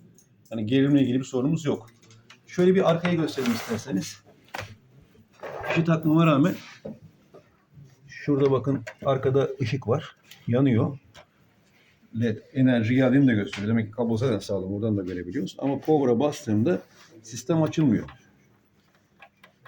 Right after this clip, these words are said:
Bizde bu ilginç geldi bu arıza. Ne olabilir diye. Sonra setup pilini bir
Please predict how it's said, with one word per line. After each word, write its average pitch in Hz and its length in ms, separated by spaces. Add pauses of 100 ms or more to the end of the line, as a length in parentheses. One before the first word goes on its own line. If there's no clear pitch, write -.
Bizde 170 400
bu - 60
ilginç 175 340
geldi 120 320
bu 110 120
arıza. 117 400 (200)
Ne 131 120
olabilir 107 520
diye. 71 120 (480)
Sonra 196 320
setup 202 400
pilini 185 260
bir 175 140